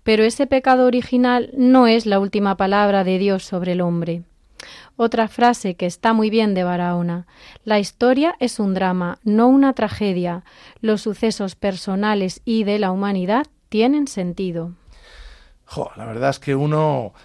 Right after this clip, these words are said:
Speaker 2: eh, podría pensar que esto de crecer en humildad es también desanimarte, ¿no? Por los muchos defectos y pecados que tienes.
Speaker 1: Pues curiosamente nuestra autoestima crece a la vez que la humildad.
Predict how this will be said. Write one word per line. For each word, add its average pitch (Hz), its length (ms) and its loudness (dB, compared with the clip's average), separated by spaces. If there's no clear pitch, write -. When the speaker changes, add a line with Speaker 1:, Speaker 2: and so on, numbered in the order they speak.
Speaker 2:
eh, 127 400 -6
podría 120 320 -8
pensar 143 400 -4
que - 80 -12
esto 139 220 -8
de 131 160 -8
crecer 127 400 -10
en 123 120 -8
humildad 127 640 -8
es - 160 -16
también 131 800 -6
desanimarte, 107 800 -12
¿no? 123 220 -10
Por 110 240 -12
los 110 200 -10
muchos 117 340 -12
defectos 117 640 -10
y 110 40 -14
pecados 117 480 -6
que 101 120 -14
tienes. 110 600 -12
Speaker 1:
Pues 226 180 0
curiosamente 285 800 2
nuestra 208 340 0
autoestima 254 720 0
crece 240 380 0
a 214 40 4
la 220 140 4
vez 208 160 0
que - 140 -4
la 202 120 0
humildad. 196 460 -2